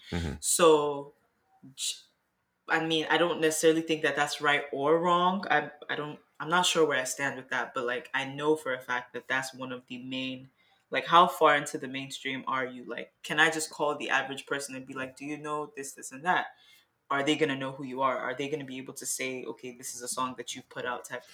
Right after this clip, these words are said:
Speaker 2: thing? Do you understand? So
Speaker 1: Mm-hmm.
Speaker 2: that's kind of, like, where my head is at with it. And just off of, like, like, even with Thames having a body of work and stuff, she's not yet a mainstream artist.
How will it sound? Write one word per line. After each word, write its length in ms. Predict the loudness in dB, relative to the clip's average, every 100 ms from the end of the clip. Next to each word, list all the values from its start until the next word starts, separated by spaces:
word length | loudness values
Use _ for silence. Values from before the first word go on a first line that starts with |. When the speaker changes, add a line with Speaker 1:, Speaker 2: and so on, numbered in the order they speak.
| -14
Speaker 2:
thing? 140 | -14
Do 60 | -10
you 120 | -12
understand? 440 | -12 -16 -16 -14 -12
So 180 | -4
Speaker 1:
Mm-hmm. 200 | -2 -2 -8 _ _ _ _ _ _ -8
Speaker 2:
that's 320 | 2 2 2
kind 220 | 0 0
of, 120 | 0 -4
like, 180 | -6 -2
where 220 | -2 0
my 160 | -2
head 220 | -2 -4 -4
is 120 | 0
at 240 | -2 -2
with 200 | -10 -6
it. 180 | -6 -6 _ _ 0
And 120 | 2
just 180 | 2 6
off 220 | 4 6
of, 140 | -2 -2
like, 380 | -2 -4 -8 _ _ _ _ _ _ _
like, 300 | 4 4 2 -2
even 240 | 0 4
with 140 | 2 2
Thames 280 | -2 0 2
having 240 | 0 0
a 40 | 0
body 300 | 0 2 -4
of 140 | -4
work 260 | -4 -2 -6
and 80 |
stuff, 260 | -8 -10 -6
she's 240 | -6 -4
not 260 | 8 8 8 2 -18 _
yet 320 | 0 0 0 -6
a 120 | -8
mainstream 540 | -6 -6 -6 -8 -8 -6
artist. 400 | -6 -6 -10